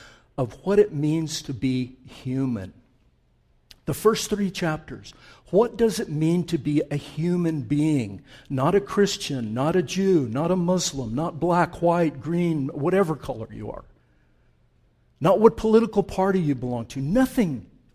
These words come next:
What it means to be a human being.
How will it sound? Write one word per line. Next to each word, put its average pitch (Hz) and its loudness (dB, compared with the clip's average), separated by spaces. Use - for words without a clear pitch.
What 254 -2
it 294 -4
means 254 4
to 196 -4
be 208 -2
a 165 2
human 175 0
being. 220 0